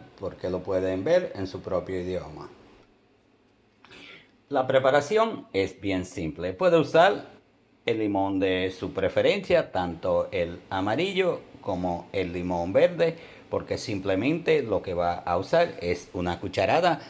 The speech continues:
del jugo del limón. También va a necesitar aceite de oliva extra virgen. Eh, también va a necesitar una cucharada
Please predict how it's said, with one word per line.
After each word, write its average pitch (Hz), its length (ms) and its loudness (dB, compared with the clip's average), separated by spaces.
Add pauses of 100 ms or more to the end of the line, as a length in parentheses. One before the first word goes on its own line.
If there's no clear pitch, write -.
(160)
del 87 220 2
jugo 85 560 0 (160)
del 85 240 -2
limón. 104 440 -4 (400)
También 101 540 0 (220)
va 98 200 2
a 87 40 0
necesitar 120 800 0 (120)
aceite 87 920 0
de 87 100 -2
oliva 170 520 0 (180)
extra 87 520 0
virgen. 82 440 -6 (720)
Eh, 90 440 0 (500)
también 117 480 2 (160)
va 87 300 2
a 90 120 0
necesitar 143 760 0
una 85 300 -2
cucharada 85 720 -2